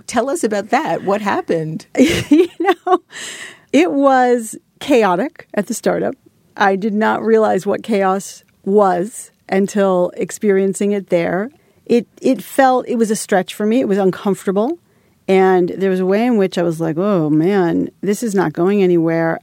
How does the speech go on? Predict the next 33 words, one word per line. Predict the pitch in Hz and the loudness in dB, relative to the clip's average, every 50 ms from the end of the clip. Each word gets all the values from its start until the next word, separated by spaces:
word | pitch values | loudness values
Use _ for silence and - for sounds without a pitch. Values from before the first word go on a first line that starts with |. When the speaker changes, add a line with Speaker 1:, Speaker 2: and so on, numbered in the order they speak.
| _ _ - | _ _ -6
Speaker 2:
I | 170 | -6
can't | 185 - - 226 220 208 | -6 -6 -6 -4 -4 -2
believe | - 214 208 190 | -2 -4 -2 -2
I | 175 | -4
threw | 165 - - - - - 185 196 196 190 | -6 -6 -10 -20 -12 -6 -4 -2 -2 -2
that | 196 180 160 165 | -2 -4 -4 -6
thing." | - - 175 165 - | -4 -4 -2 -2 0
Like, | - 175 - | -2 -4 -2
it | - 180 | -2 -2
was | 185 185 | -2 -2
like, | 185 170 - | -4 -6 -8
"I | - 175 | -10 -12
threw | - - - - 180 226 220 | -12 -12 -12 -6 -2 -2 0
that | 208 196 175 165 | 0 0 -2 -4
away. | 147 131 151 151 110 - - _ - | -6 -6 -6 -8 -8 -10 -14 _ -10
How | - - 226 233 | -4 -2 -2 0
could | 269 262 214 | 0 0 0
you | 220 | -2
throw | - - - 202 202 | -6 -2 -2 0 0
that | 196 190 185 | 0 0 0
away?" | 180 180 170 143 147 - - - - - _ _ - | 0 0 0 -2 -2 -6 -12 -20 -20 -20 _ _ -2
Anyone | - 262 262 277 285 277 269 247 | 2 4 4 4 4 4 2 2
in, | 233 220 208 190 - _ _ _ _ _ _ _ - | 2 2 0 0 -2 _ _ _ _ _ _ _ 0
in | 208 208 202 | 2 4 4
your | 208 208 208 196 | 4 4 2 0
shoes | - - - - 220 214 214 208 208 202 196 175 160 - - | -2 -4 -4 -2 0 2 2 2 2 2 0 -2 -4 -8 -12
that | - - 165 156 | -8 -8 -6 -4
had | 165 180 156 | -4 -6 -4
your | 160 185 190 | -2 -4 -4
pedigree | - - - - 180 180 185 156 165 170 175 | -4 -8 -12 -8 -6 -4 -4 -2 -2 0 2
and | 165 170 | 2 2
your | 175 175 | 2 0
background | 156 170 160 165 160 - 175 170 170 165 160 160 | 0 -2 -4 -4 -2 -2 0 0 2 2 0 -2